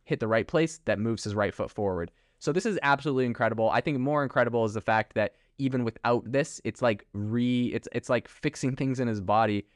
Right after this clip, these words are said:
so that he's actually able to do this even without, um, the, the unit on all the time. And of course, a lot of people have said a lot of dystopian things, but reading, you know, reading people's reactions to this,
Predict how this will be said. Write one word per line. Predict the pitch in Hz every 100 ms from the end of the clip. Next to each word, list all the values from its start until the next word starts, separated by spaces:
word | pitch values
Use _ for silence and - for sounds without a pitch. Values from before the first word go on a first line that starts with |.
| _
so | -
that | 113
he's | - 123 117
actually | 110 120 113
able | 113
to | 107
do | 104 107
this | 104 -
even | 117 117 117 110
without, | 104 - 104 101 101 - -
um, | 101 98 95 95 - _ _ _ _
the, | 107 104 101 87
the | 101
unit | 101 107 101 -
on | 95 95 113
all | 107 120
the | 135
time. | 160 151 185 - _ _ _ _ _ -
And | 143 156 160 _ _ _ _
of | 151
course, | - 208 190
a | 175
lot | 165
of | 190
people | 165
have | 156
said | - 143
a |
lot | 123 123
of |
dystopian | 120 - 131 135 127
things, | 120 117 117
but | 120 104 117
reading, | 131 165 180 175 143
you | 113 123
know, | 113
reading | 104 123 143 147
people's | 139 131 113
reactions | 110 95 101 - 110
to | -
this, | 107 104 -